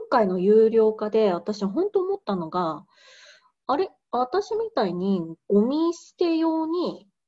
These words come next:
レジ袋を使ってた人たち以外は、何、捨ててたの？あのプラスチック袋を。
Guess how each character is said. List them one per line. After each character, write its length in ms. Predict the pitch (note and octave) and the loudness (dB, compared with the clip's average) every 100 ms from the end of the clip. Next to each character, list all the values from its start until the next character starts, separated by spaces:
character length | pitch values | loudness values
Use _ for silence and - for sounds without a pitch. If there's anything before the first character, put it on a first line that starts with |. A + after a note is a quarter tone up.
| _ | _
レ 140 | G3 G3 | 0 2
ジ 140 | G#3 | 2
袋 420 | G#3+ - F3+ D#3+ | 0 -2 -2 -2
を 500 | D3+ D3+ - - D3 | -4 -8 -12 -12 -12
使 180 | - - | -14 -8
っ 120 | F#3 | -8
て 140 | - F3 | -6 -8
た 280 | D#3 D3 D3+ | -6 -8 -10
人 520 | - - - - G3+ | -14 -20 -20 -4 -2
た 120 | E3+ | -2
ち 180 | - - | -10 -8
以 80 | A3+ | 2
外 280 | G#3 D#3+ D3+ | 4 2 0
は、 340 | E3+ D#3 E3+ _ _ _ _ _ _ _ _ - | 0 0 -4 _ _ _ _ _ _ _ _ 0
何、 240 | D#4 F3 | 2 2
捨 160 | - - | 0 2
て 100 | A#4 | 4
て 200 | A#4+ - | 4 0
た 140 | A#3+ F3 | 0 0
の？ 280 | - G3 - _ | -4 -12 -16 _
あ 120 | F3 F3+ | 0 2
の 140 | E3+ | 2
プ 200 | - F#3+ | 2 4
ラ 120 | F3 | 4
ス 120 | F#3+ | 2
チ 100 | - | -4
ッ 100 | E3 | -6
ク 100 | - | -6
袋 380 | D3 D#3+ - C#3+ | -10 -8 -8 -8
を。 140 | - | -10